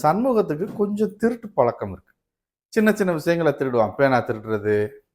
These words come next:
கூட இருக்கிறப்ப ரப்பரை திருடுறது, இந்த மாதிரிலாம் செஞ்சுக்கிட்டே இருப்பான் இந்த சம்பவம், கதையின் நாயகன். அது வந்து அங்க இருக்கிற எல்லாருக்கும் தெரியும், இந்த மாதிரி செய்றான் அப்படின்னு. டியூஷன்ல போறப்பவும் கூட இந்த மாதிரி செய்றான்னு தெரியும். ஆனா டியூஷன் டீச்சர்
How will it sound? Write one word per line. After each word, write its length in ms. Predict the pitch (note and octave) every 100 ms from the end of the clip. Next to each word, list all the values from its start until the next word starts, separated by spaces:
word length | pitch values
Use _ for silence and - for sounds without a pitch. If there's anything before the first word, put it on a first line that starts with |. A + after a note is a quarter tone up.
| _
கூட 220 | C#3 B2+
இருக்கிறப்ப 380 | A2+ A2+ A2+ A#2
ரப்பரை 340 | A#2+ G#2+ B2 A2
திருடுறது, 360 | G#2+ G#2 A2
இந்த 120 | A2+
மாதிரிலாம் 400 | A#2 A#2+ G#2+ C3+ C#3+
செஞ்சுக்கிட்டே 440 | A#2+ B2 A2 B2
இருப்பான் 280 | B2+ G#2+ - - _
இந்த 160 | C3+ B2
சம்பவம், 360 | A#2+ A#2 A2 - _ _ _ _ _ _
கதையின் 320 | B2 B2 A#2
நாயகன். 420 | G#2+ G#2+ G2+ - _ _ _ _ _ _ _ _ _ _ _ _ _
அது 200 | D#3+ F3
வந்து 180 | F3+
அங்க 180 | F#3+ E3+
இருக்கிற 280 | D#3+ D#3+ E3+
எல்லாருக்கும் 560 | D#3 D3+ C#3+ D#3 E3+ - _
தெரியும், 340 | C#3 D3 D3 - -
இந்த 140 | C3
மாதிரி 260 | B2 C3+ C3
செய்றான் 420 | C3 B2+ A#2+ A#2 -
அப்படின்னு. 280 | A2 G#2+ G2+ - _ _ _ _ -
டியூஷன்ல 460 | G#3+ G#3 F3+ D#3 B2+
போறப்பவும் 480 | C#3 C3 B2 A#2
கூட 460 | G#2+ C#3 C4 C#4 - _
இந்த 200 | D3 C3
மாதிரி 280 | B2 B2+ B2+
செய்றான்னு 480 | C3 B2+ A2+ C3+ F#3+
தெரியும். 280 | D3 C#3+ F#3
ஆனா 120 | F3+
டியூஷன் 360 | E3+ F#3 F3+
டீச்சர் 360 | D#3+ D#3+ F3 F3+